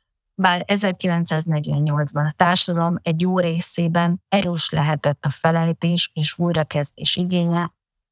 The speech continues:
a megemlékezések mögött meghúzódó kulcsmotívum,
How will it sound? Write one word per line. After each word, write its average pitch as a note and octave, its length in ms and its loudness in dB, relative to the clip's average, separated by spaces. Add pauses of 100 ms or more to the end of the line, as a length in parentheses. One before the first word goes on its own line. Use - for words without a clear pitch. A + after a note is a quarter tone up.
(160)
a F#3 80 0
megemlékezések G3+ 1000 0
mögött F3+ 380 -2
meghúzódó D3+ 880 -2
kulcsmotívum, F#3 1040 0